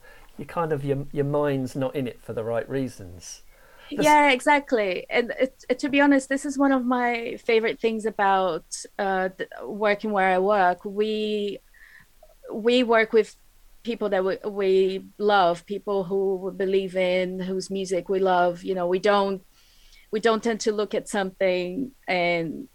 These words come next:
Speaker 2: "Oh, they're, you know, they're really popular on TikTok. They, uh, sound rubbish. We don't <laughs> really like them, but let's sign them because they're really popular,"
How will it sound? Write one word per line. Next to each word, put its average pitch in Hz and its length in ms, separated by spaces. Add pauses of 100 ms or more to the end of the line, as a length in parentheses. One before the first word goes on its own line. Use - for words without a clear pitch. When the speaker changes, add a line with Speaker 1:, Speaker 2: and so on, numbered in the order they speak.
Speaker 2:
"Oh, 190 420
they're, 185 160 (440)
you 190 140
know, 180 120
they're 196 180
really 208 180
popular 196 400
on 185 80
TikTok. 175 720
They, 185 640
uh, - 200
sound 240 320
rubbish. 170 520
We 233 120
don't 226 220
<laughs> 320 60
really 226 140
like 247 300
them, 202 180
but 208 140
let's 226 280
sign 285 280
them 214 120
because 220 240
they're 226 160
really 208 180
popular," 190 540